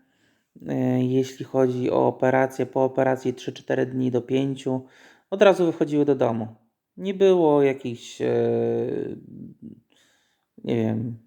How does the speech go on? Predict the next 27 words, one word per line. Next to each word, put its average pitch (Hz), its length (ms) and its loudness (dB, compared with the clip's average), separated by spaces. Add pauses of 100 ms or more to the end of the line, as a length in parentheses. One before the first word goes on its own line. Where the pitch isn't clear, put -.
(180)
problemów, 135 800 2
komplikacji. 123 1080 -6 (1160)
Było 143 300 4
wszystko 139 300 -8
w - 80 -14
porządku. 123 760 -4 (580)
Także 135 880 2
naprawdę 156 520 4
odsetek, 151 540 -2
jeżeli 135 280 -4
chodzi 135 380 -2
o 127 840 2
komplikacje, 131 640 -4
jest 127 180 -4
naprawdę 127 360 -4
niewielki. 127 720 -2 (680)
No, 175 80 4
u 185 60 6
mnie 180 160 2
się 165 100 0
to 156 120 4
zdarzyło, 147 380 4
więc 139 240 -2
miałem 135 180 0
jakiegoś 127 300 -2
tam 123 180 -2
pecha. 127 600 -4